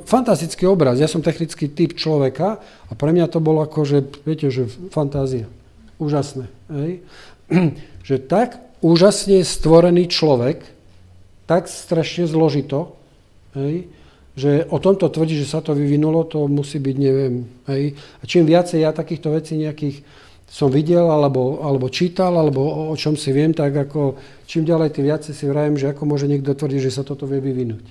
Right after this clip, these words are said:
Hej, lebo keď tam to, keď základné veci tam nebudú fungovať, tak to ako celok nebude fungovať. Hej. <clears throat> No čiže, čiže samozrejme, Pán Boh,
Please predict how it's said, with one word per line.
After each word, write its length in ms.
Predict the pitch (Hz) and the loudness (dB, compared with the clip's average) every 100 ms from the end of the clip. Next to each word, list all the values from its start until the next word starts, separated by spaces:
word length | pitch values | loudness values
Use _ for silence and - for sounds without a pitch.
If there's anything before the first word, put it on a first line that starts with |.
| - - _ _ _ _ _ _ _ _ | -20 -20 _ _ _ _ _ _ _ _
Hej, 120 | 135 135 | -8 -2
lebo 160 | 139 139 | 0 2
keď 320 | 151 143 - | 0 0 -2
tam 220 | 139 131 | -4 -4
to, 340 | - 147 156 - - - | -4 -2 -2 -4 -16 -4
keď 280 | 139 127 156 | 0 2 2
základné 280 | 180 151 | 2 2
veci 220 | 160 160 165 | 2 0 -2
tam 180 | 165 | 2
nebudú 240 | 151 151 151 | 2 2 0
fungovať, 460 | 147 151 147 156 170 | -2 -2 0 0 -2
tak 160 | 151 - - - - - | -8 -12 -20 -20 -20 -10
to 160 | - 147 | -4 -2
ako 160 | 151 | -2
celok 320 | - 185 175 | 4 6 6
nebude 240 | 139 127 120 | 4 2 0
fungovať. 480 | - 131 123 123 - - - - - - - - - - - - | -4 -6 -6 -10 -18 -20 -20 -20 -20 -20 -20 -20 -20 -20 -20 -12
Hej. 140 | 135 147 - - - - - | -10 -10 -16 -20 -16 -14 0
<clears throat> 460 | 175 156 113 - - - _ _ _ _ _ - - - - - _ _ - | 2 4 0 -8 -18 -20 _ _ _ _ _ -20 -20 -20 -20 -20 _ _ -4
No 160 | 147 | -2
čiže, 220 | 143 170 170 170 - - - | 2 6 6 4 -6 -18 -8
čiže 260 | 165 170 175 180 - - - | 0 4 4 2 -6 -20 -6
samozrejme, 400 | - 294 196 170 | -2 2 2 2
Pán 240 | - 202 | 0 6
Boh, 240 | 185 180 | 6 4